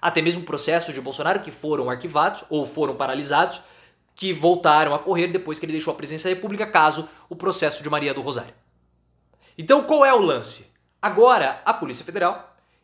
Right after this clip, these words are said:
está buscando provas como da delação do Mauro Cid, que possam respaldar e endossar todas as informações que o Cid passou. Se a imprensa está demonstrando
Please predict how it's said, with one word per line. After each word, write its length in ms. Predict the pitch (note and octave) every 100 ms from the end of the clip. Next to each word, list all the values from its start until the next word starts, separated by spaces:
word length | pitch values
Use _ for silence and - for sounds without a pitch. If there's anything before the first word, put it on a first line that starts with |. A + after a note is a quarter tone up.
| D4+
está 240 | - G#3
buscando 380 | F#3+ - F#3+ G#3
provas 760 | A3+ F3 E3+ F#3+ G3+ - _ _ _
como 200 | - A3
da 100 | G#3
delação 540 | G3+ G#3 G3+ - D#3+ E3
do 100 | F3
Mauro 220 | F3 F#3
Cid, 300 | - B2 -
que 100 | -
possam 600 | - C3+ C#3 F3+ E3+ A2 _ _ _ _
respaldar 640 | - C#3 D3 C3 F3 G#3+ F3+
e 80 | E3+
endossar 560 | E3 - C#3 C#3 -
todas 220 | - G#3+ G3+
as 40 |
informações 420 | F3+ E3+ D#3 D#3 D3
que 60 |
o 40 | D#3+
Cid 140 | C#3+
passou. 320 | D#3 D3+ - _ _ _ _
Se 460 | - - - F#4+ F#4+
a 100 | C#4
imprensa 760 | F#3+ F3 D#3 B2 - G#2 - _ _ -
está 360 | - - A#3+
demonstrando 680 | A#3 G#3 F3+ - C#3 A2+ G2